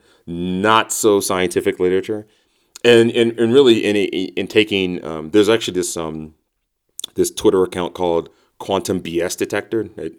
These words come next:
I mean, it's actually spelled, B S is actually spelled out. And, um, they do a pretty good job because, um, arXiv gets a lot of papers submitted, um, in this realm of quantum anything, right? Particularly for, for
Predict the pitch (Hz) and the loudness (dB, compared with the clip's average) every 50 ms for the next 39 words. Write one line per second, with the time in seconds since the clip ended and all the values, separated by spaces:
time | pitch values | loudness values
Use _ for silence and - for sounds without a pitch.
0 | - - 80 78 80 78 76 80 80 - - - - 87 82 - - - - - | -10 -10 -8 -8 -8 -6 -4 -4 -4 -4 -6 -8 -6 -6 -6 -6 -8 -8 -4 -2
1 | 92 80 78 - - - 98 95 90 82 - 85 82 82 - 87 - - 80 76 | -2 -2 -4 -6 -10 -6 -2 -2 -2 -2 -2 -4 -6 -6 -6 -8 -10 -8 -8 -8
2 | - 78 78 - - _ _ _ _ _ _ _ _ _ _ _ _ _ _ - | -8 -8 -10 -10 -14 _ _ _ _ _ _ _ _ _ _ _ _ _ _ -4
3 | 101 95 95 92 92 90 92 90 92 90 90 87 87 87 87 87 64 - _ _ | -2 0 0 0 2 2 2 2 2 2 0 -2 -4 -6 -6 -8 -10 -14 _ _
4 | _ _ _ - 95 90 82 87 113 143 170 160 135 110 98 85 110 98 95 87 | _ _ _ -20 -20 -10 0 4 4 6 6 6 6 4 4 4 2 2 4 2
5 | 95 87 82 92 90 87 87 85 85 82 78 - - - 98 92 87 85 - - | 2 2 2 0 0 2 0 0 -2 -2 -6 -8 -2 0 0 0 0 -4 -6 -6
6 | 85 87 85 82 82 - - 92 92 - - - 98 90 85 82 82 80 73 - | -6 -4 -6 -6 -8 -8 -6 -4 -4 -4 -4 -4 -6 -4 -4 -6 -6 -8 -10 -16
7 | - _ _ _ _ _ _ _ _ _ - 107 90 - 87 80 82 85 87 85 | -20 _ _ _ _ _ _ _ _ _ -4 -4 -4 -2 -2 -4 -4 -4 -4 -6
8 | - - 98 95 - - 71 57 52 - - - 69 69 71 71 - 50 - - | -6 -2 -2 -2 -2 -2 -8 -8 -8 -8 -6 -6 -6 -6 -6 -10 -12 -12 -14 -16
9 | _ _ _ _ _ _ _ _ _ _ _ _ _ - 82 80 80 80 78 78 | _ _ _ _ _ _ _ _ _ _ _ _ _ -8 -6 -6 -6 -6 -6 -6
10 | 80 - 85 82 82 80 78 - 90 85 82 80 80 78 - 92 85 80 71 80 | -6 -4 -4 -4 -4 -4 -4 -4 -4 -4 -2 -2 -4 -6 -6 -6 -6 -6 -6 -6
11 | 78 78 78 73 73 76 - - - 98 98 - - - 71 52 - - - - | -8 -8 -10 -14 -14 -16 -12 -6 -4 -4 -4 -4 -4 -6 -8 -10 -10 -14 -14 -12
12 | 78 78 78 - _ _ _ - _ _ _ _ - - - 113 - - 98 87 | -10 -10 -10 -12 _ _ _ -20 _ _ _ _ -6 0 2 2 2 2 0 -2
13 | - 85 82 82 80 80 - _ _ _ - _ - - 85 80 78 78 78 78 | 0 0 0 0 -2 -4 -10 _ _ _ -20 _ -10 -6 -4 -4 -4 -4 -4 -6
14 | 76 76 76 | -6 -6 -8